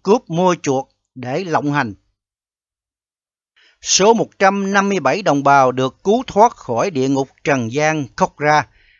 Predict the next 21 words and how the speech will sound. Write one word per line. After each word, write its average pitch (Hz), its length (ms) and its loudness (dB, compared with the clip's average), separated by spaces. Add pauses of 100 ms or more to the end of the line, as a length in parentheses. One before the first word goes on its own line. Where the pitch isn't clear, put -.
(180)
đang 170 240 0
được 143 180 -2
định 135 260 -4
cư 190 320 0 (280)
tại 110 320 -4
trại 98 240 -2
Sông 156 280 -4
La 156 260 2 (520)
để 135 500 -4
đợi 131 260 -2
ngày 135 320 0
đi 147 180 -2
nước 165 180 -2
khác. 165 280 -2 (560)
Sau 139 320 0
việc 143 260 0 (260)
Cockra 160 580 2 (360)
đã 139 180 2
được 143 200 -2
ông 170 220 2
Schweitzer 160 760 0